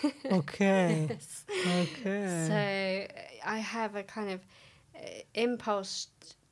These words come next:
Speaker 1: a lot of action and doing.
Speaker 2: So this is what happens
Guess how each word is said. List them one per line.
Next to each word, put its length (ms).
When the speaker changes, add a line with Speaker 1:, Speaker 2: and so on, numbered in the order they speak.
Speaker 1:
a 80
lot 200
of 160
action 720
and 320
doing. 520
Speaker 2:
So 200
this 260
is 160
what 200
happens 640